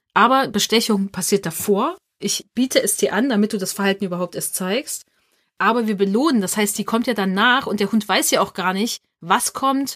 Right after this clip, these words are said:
und wie es genau kommt und wann es genau kommt. Deswegen passt das eigentlich eh nicht. Und selbst wenn es das ist,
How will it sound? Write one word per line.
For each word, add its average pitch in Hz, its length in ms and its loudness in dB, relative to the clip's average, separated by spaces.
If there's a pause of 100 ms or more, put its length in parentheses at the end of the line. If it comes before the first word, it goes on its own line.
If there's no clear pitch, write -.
(300)
und 185 220 -4
wie 226 80 2
es - 120 -2
genau 247 300 2
kommt 269 340 2
und 190 140 -6
wann 202 140 0
es - 160 -2
genau 262 300 -2
kommt. 277 400 -2 (360)
Deswegen 214 520 2 (140)
passt - 260 2
das 233 100 0
eigentlich 190 360 -2
eh 214 100 2
nicht. 233 180 -2
Und 202 120 2
selbst 185 260 0
wenn 185 140 2
es 262 120 0
das 240 160 -4
ist, - 300 -4